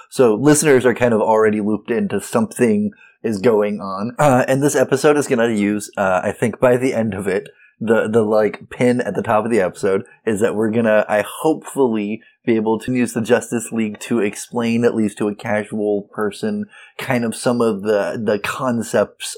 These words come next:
of anarchy. Uh, and we invited Corey on because Corey probably knows more about comic books than the rest of us combined and is the owner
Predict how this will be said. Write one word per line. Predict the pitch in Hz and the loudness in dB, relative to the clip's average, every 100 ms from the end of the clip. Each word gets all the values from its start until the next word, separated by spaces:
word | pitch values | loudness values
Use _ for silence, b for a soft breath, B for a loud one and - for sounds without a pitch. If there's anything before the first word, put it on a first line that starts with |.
| - | -4
of | 90 90 87 - - b b b | 0 0 -2 -6 -16 b b b
anarchy. | - 120 80 78 - - _ _ _ _ _ | -2 0 -2 -8 -16 -20 _ _ _ _ _
Uh, | 107 101 92 - | -2 0 0 -2
and | 110 | -2
we | 110 | 0
invited | 117 127 110 | 4 4 4
Corey | - 214 190 | 4 6 6
on | 101 98 123 - | 2 -2 -6 -10
because | 113 113 113 | -4 0 0
Corey | - 156 151 143 131 | 0 2 4 4 2
probably | 135 123 123 120 | 2 2 2 2
knows | 120 107 110 104 | 2 2 2 0
more | 117 110 | 0 2
about | 98 - | 2 -2
comic | 113 107 101 | -2 -2 -2
books | 107 104 - | -2 -2 -6
than | 110 107 98 98 | -4 0 0 -2
the | 95 95 | 0 2
rest | 98 101 - | 2 0 0
of | 123 | 2
us | 131 131 | 2 2
combined | 156 147 160 156 165 175 B B B B _ | 0 2 2 2 -2 -10 B B B B _
and | 127 120 120 117 | 0 2 2 0
is | 123 120 110 | -2 -4 -2
the | 117 113 | -2 0
owner | 120 127 127 | 0 0 -2